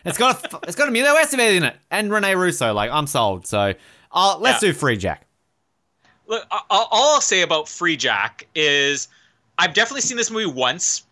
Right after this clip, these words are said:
Speaker 2: probably not long after it came out. I was a kid, uh, and I remember seeing, uh, this is when pay-per-view, you know, at least came to Winnipeg for the first time.
Speaker 1: And that was
Speaker 2: Uh,
Speaker 1: only
Speaker 2: so
Speaker 1: three
Speaker 2: sometime
Speaker 1: years ago, actually.
Speaker 2: <laughs> Yeah,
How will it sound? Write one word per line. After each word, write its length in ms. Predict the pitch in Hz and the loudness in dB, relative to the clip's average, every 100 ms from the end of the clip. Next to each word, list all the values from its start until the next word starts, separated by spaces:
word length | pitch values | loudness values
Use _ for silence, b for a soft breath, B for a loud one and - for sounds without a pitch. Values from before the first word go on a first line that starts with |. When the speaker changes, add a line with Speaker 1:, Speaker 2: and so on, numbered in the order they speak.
| - | -18
Speaker 2:
probably 440 | - 190 262 277 | -2 2 2 -2
not 300 | 226 196 165 | 0 0 2
long 220 | 156 165 | 0 0
after 180 | 165 - | 0 -2
it 60 | 147 | -6
came 240 | 147 135 | -4 -2
out. 180 | 123 135 135 | -2 -2 0
I 140 | 160 | 0
was 180 | 165 143 | 0 -2
a 80 | 135 | -4
kid, 640 | - - 226 120 135 190 b b b b - | -6 -2 0 0 -2 -10 b b b b -2
uh, 180 | 139 151 | -2 0
and 100 | 175 | 2
I 80 | 190 | 2
remember 280 | 196 277 294 | 2 -2 -2
seeing, 720 | - - 208 220 214 208 180 - - 156 156 | -4 -2 -2 0 -2 -6 -14 -18 -20 -20 -14
uh, 80 | 190 | -6
this 140 | 220 233 | -2 0
is 60 | |
when 140 | 285 175 | 0 -4
pay-per-view, 920 | - 185 175 127 131 156 139 127 - _ | -4 -2 -2 -4 -2 0 -2 -6 -10 _
you 100 | 143 | -2
know, 180 | 131 123 | 0 0
at 180 | 147 156 | -2 -2
least 200 | 175 - | 0 0
came 200 | - 165 | -2 -4
to 140 | 147 127 | -4 -6
Winnipeg 580 | 107 123 156 123 113 - | -6 -4 -4 -2 -6 -6
for 120 | 120 | -10
the 80 | 104 | -6
first 280 | 120 101 | -6 -4
time. 300 | 120 95 90 - B B - | -2 -4 -6 -14 B B -6
Speaker 1:
And 100 | 139 | -2
that 40 | |
was 80 | 113 | 0
Speaker 2:
Uh, 20 | |
Speaker 1:
only 120 | 110 | 0
Speaker 2:
so 120 | - | 0
Speaker 1:
three 80 | 117 | 2
Speaker 2:
sometime 120 | 110 190 | 2 2
Speaker 1:
years 100 | 151 | 0
ago, 240 | 117 98 | 0 0
actually. 360 | 98 - 104 180 _ _ | -2 -6 -10 -12 _ _
Speaker 2:
<laughs> 400 | _ _ _ 180 | _ _ _ -4
Yeah, 280 | 214 - 196 | -2 0 0